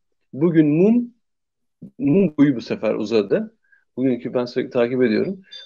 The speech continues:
Bu da işin artık kontrolden çıktığını, e, bir şeyleri artık, e, sürdürmekte, e, kontrol etmekte zorlandıklarını işaret ediyor. E, şimdi, e,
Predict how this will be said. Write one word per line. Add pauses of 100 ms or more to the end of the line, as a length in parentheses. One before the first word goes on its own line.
Bu
da
işin
artık
kontrolden
çıktığını, (480)
e,
bir
şeyleri
artık, (260)
e, (560)
sürdürmekte, (280)
e, (140)
kontrol
etmekte
zorlandıklarını
işaret
ediyor. (600)
E,
şimdi, (380)
e,